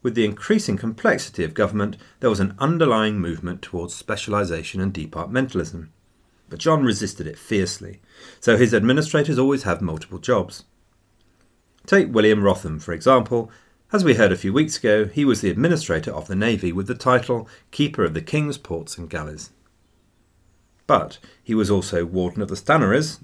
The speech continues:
i.e. the tin mines. He ran some mints. He was occasionally a circuit judge, and he was an archdeacon. In the same spirit, John expected to be involved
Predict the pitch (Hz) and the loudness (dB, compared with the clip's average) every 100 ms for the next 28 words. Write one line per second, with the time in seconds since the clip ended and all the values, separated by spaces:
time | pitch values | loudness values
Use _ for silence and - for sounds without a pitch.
0 | - 78 82 80 - _ - - 104 90 | -16 -14 -12 -12 -14 _ -6 -2 0 0
1 | 117 156 156 _ _ _ _ _ 208 120 | -2 -4 -10 _ _ _ _ _ 0 2
2 | 80 82 123 156 104 - - - _ _ | 0 -2 0 2 2 -2 -12 -18 _ _
3 | - - 87 82 - - 147 156 175 104 | -20 -8 -6 -6 -4 2 2 4 2 2
4 | 90 - 85 113 131 202 220 196 - _ | 0 -2 -4 -4 2 4 4 2 -8 _
5 | _ _ _ - 104 87 87 82 80 - | _ _ _ -4 -2 -2 -4 -6 -10 -10
6 | 92 - 78 76 _ _ _ _ _ _ | -10 -10 -14 -16 _ _ _ _ _ _
7 | _ _ _ _ _ _ _ _ _ _ | _ _ _ _ _ _ _ _ _ _
8 | _ _ _ _ _ _ _ _ _ _ | _ _ _ _ _ _ _ _ _ _
9 | - 107 107 202 170 131 - 254 120 92 | -4 0 4 6 6 4 4 6 6 2
10 | - _ _ - 160 180 202 - - 82 | -8 _ _ 4 8 8 6 0 -4 -4
11 | 101 - 87 82 82 131 123 113 | -6 -8 -6 -2 6 8 6 2